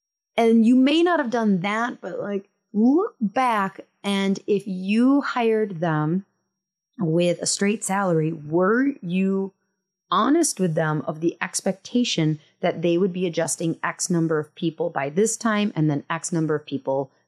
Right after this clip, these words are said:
by a later date? So let's see how that would look. So for those of you that are hiring, this is something that I think is a good,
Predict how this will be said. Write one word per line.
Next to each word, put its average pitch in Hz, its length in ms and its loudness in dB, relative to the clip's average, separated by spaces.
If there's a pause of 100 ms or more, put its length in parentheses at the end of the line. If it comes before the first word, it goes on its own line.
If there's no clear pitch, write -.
by 143 540 -2
a 143 60 -4
later 127 340 -6
date? - 440 -12 (280)
So 180 240 2
let's 180 260 0
see 208 460 0
how 180 240 -2
that 160 160 0
would 156 140 -2
look. - 180 -10
So 170 160 -4
for 190 100 -4
those 226 220 0
of 285 100 2
you 277 140 2
that 208 140 0
are 160 100 -2
hiring, 156 500 -2 (320)
this 208 240 2
is 294 100 0
something 330 360 2
that 208 100 2
I - 100 -2
think 220 280 -2
is 320 120 0
a 233 60 0
good, 196 400 0